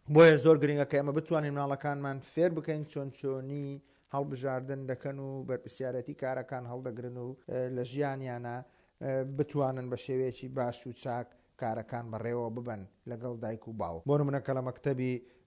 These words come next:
دایک و باوک یارمەتیان دەدەن چۆن چۆنی بتوانن کارەکانی، ئە، ئە،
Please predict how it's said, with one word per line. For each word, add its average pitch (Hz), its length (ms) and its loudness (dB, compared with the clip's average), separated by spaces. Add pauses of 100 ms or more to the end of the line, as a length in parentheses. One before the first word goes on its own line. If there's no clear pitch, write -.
(160)
دایک 131 220 0
و 127 40 -2
باوک 123 340 0
یارمەتیان 120 560 -4
دەدەن 120 260 -10
چۆن 120 160 -12
چۆنی 117 280 -10
بتوانن 113 500 -8
کارەکانی، 139 640 -4
ئە، - 480 -12 (480)
ئە، 127 100 -8